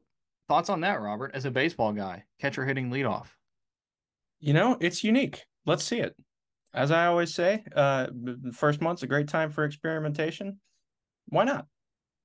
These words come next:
Speaker 2: Give it a rip.
Speaker 1: When, when, when it first came out, though, some people were concerned, like, you know, "Don't you wanna give your guy some time to get his gear off and, and get ready?" You know? You don't think so?
Speaker 2: Nah.
Speaker 1: <laughs>
Speaker 2: I, I think,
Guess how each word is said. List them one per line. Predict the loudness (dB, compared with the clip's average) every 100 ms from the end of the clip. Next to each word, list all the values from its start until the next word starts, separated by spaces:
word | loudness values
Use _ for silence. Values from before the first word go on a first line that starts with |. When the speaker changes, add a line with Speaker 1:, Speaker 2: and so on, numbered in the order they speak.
| _
Speaker 2:
Give | -4
it | 2
a |
rip. | 4 2 0 _ _ _ -2
Speaker 1:
When, | 2 2 0
when, | 2 2 0 -4 _ _ _ -6
when | -2 0
it | -2 -2
first | -2 -2
came | -4 -2
out, | 0 -2
though, | -2 -6
some | -6 -8 -4
people | -4 -4 -4
were | -6 -6
concerned, | -6 -10 -6 -4 -2 -4
like, | -4 -4 -6 -8 _ _ _ _ _ _ _ -8
you | -4
know, | -4
"Don't | -2 -4 -4
you |
wanna | -4 -2
give | -2 -4
your | -4 -4
guy | -2 -2
some | -2 -6
time | -4 -2 0
to |
get | 0 -2
his | -2
gear | -4 0
off | 2 4 2 -4
and, | -8 -8 -12
and | -10 -6
get | -4
ready?" | -2 -2 -4 -8 _ _ _ _ _ _ -10
You | -6
know? | -4 -6 -10 _ _ _ _ _ _ _ _ -10
You | -6
don't | -2
think | -2
so? | -2 -4 -6 _ _ _ _
Speaker 2:
Nah. | -6 -4 -6 -10 _ _ _ -10
Speaker 1:
<laughs> | -8 -8 -4
Speaker 2:
I, | 0 0 -2 0
I | 2
think, | 4 2 0